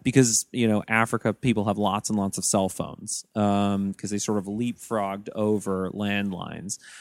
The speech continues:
Uh, but of course, 'cause they don't have electricity, people need to pay to charge them. So he starts selling the electricity from his electricity generating wind turbine so people can charge their cell phones. So news of this spreads to Lilongwe, the capital,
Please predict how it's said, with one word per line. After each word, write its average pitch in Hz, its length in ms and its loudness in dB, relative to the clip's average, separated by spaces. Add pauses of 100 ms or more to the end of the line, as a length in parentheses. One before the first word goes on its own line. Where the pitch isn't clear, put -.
(140)
Uh, 120 220 8
but 127 140 4
of 123 80 -4
course, 131 160 6
'cause 113 140 -4
they 120 100 4
don't 117 120 4
have 110 120 0
electricity, 110 640 0
people 117 320 -2
need 110 160 2
to - 80 -8
pay 110 240 2
to 101 100 -2
charge 143 440 4
them. - 160 -6 (420)
So 120 160 6
he 170 260 2
starts 135 380 4
selling 175 560 6
the 147 80 4
electricity 135 680 4
from 117 160 0
his 113 100 2
electricity 117 640 2
generating 110 480 0
wind 123 240 0
turbine 104 520 -4
so - 160 -8
people 110 260 -4
can 104 160 -8
charge 101 360 -4
their 101 120 2
cell 104 260 0
phones. - 380 -10 (360)
So 131 160 6
news 156 440 8
of 156 120 0
this 135 160 4
spreads 117 640 2
to 107 320 2
Lilongwe, 107 640 4
the 101 80 0
capital, 110 680 -2